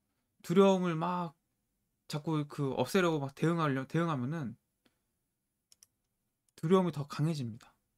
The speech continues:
여러분들이 두려움에 대해서 유일하게 할 수 있는 방법, 그것은 그냥 그 두려움과 함께 춤을 추는 거. 그 두려움을 기쁘게 맞이하고 그 두려움을 그냥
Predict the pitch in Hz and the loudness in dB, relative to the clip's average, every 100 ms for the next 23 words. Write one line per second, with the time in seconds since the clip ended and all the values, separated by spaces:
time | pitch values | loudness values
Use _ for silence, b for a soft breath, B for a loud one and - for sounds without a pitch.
0 | _ _ _ _ _ _ _ - 165 214 | _ _ _ _ _ _ _ 0 6 8
1 | 214 196 175 - 175 196 180 170 170 147 | 8 6 2 0 2 2 2 0 0 0
2 | 139 175 190 175 - 156 127 123 113 _ | 2 4 4 2 -4 -6 -6 -6 -10 _
3 | _ _ _ _ _ _ _ _ _ _ | _ _ _ _ _ _ _ _ _ _
4 | _ - 156 156 196 135 110 _ _ _ | _ -4 0 0 0 -4 -6 _ _ _
5 | _ b b b _ _ _ - 196 151 | _ b b b _ _ _ -2 -2 -2
6 | - _ - 180 - 170 185 175 160 147 | -8 _ -8 -6 -2 0 0 -2 -8 -4
7 | 240 233 - 147 123 _ _ _ _ _ | 0 0 -2 -8 -8 _ _ _ _ _
8 | _ _ _ _ _ _ 160 147 165 196 | _ _ _ _ _ _ -8 0 4 4
9 | 175 - - 190 151 117 127 123 160 135 | 4 -4 -6 -2 0 -2 -4 -6 -8 -12
10 | - _ _ _ _ _ _ _ - 185 | -16 _ _ _ _ _ _ _ -4 -4
11 | - - 160 190 185 202 233 - _ - | -4 -4 2 4 4 2 0 -4 _ -14
12 | - 196 | -6 -6